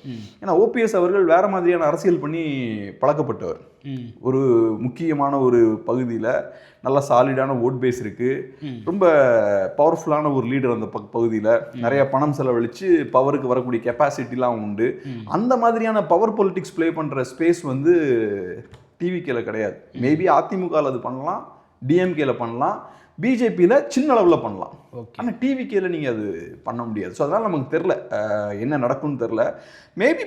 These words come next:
Speaker 2: பிரேமலதா அவர்கள் டி வி கேவை ஒரு ஆப்ஷனா பார்க்கலாம்.
Speaker 1: ம்.
Speaker 2: அஹ், ஏன்னா ஏற்கனவே மக்கள் நல கூட்டணியிலலாம் டி எம் டி கே இருந்திருக்காங்க. So அந்த மாதிரியான ஒரு பிளானை வந்து அவங்க பண்ணலாம்.
Speaker 1: ம்.
Speaker 2: அஹ், but ஓ பி எஸ் அவர்கள் நமக்கு தெரியல.
Speaker 1: சார், இது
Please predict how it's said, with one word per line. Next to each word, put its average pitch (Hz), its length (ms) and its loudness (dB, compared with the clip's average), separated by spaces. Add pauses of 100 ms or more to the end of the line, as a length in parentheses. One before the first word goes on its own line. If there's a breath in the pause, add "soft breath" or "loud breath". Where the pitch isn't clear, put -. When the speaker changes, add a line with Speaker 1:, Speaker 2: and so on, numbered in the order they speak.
Speaker 2:
பிரேமலதா 254 480 4
அவர்கள் 202 640 2
டி 208 140 -4
வி - 20 -4
கேவை 180 380 2
ஒரு 139 460 0 (120)
ஆப்ஷனா 143 420 -2
பார்க்கலாம். 101 380 -2 (280)
Speaker 1:
ம். 123 340 -10
Speaker 2:
அஹ், 110 160 0
ஏன்னா 131 280 0
ஏற்கனவே 180 360 -2
மக்கள் 170 300 -2
நல 165 60 2
கூட்டணியிலலாம் 160 760 -4
டி 143 80 2
எம் 160 140 0
டி 143 100 -4
கே 139 100 -4
இருந்திருக்காங்க. 127 520 -2
So 135 180 -4
அந்த 143 140 -4
மாதிரியான 135 460 -4
ஒரு 120 200 -2
பிளானை 147 280 0
வந்து 143 180 -4
அவங்க 123 300 0 (500)
பண்ணலாம். 107 360 -10 (280 loud breath)
Speaker 1:
ம். 113 440 -14
Speaker 2:
அஹ், 107 440 -2
but 110 160 -4
ஓ 202 200 2
பி 269 100 2
எஸ் 202 140 0
அவர்கள் 170 240 2
நமக்கு 127 320 -4 (540)
தெரியல. 90 200 -14 (240)
Speaker 1:
சார், 175 180 -4
இது 139 140 0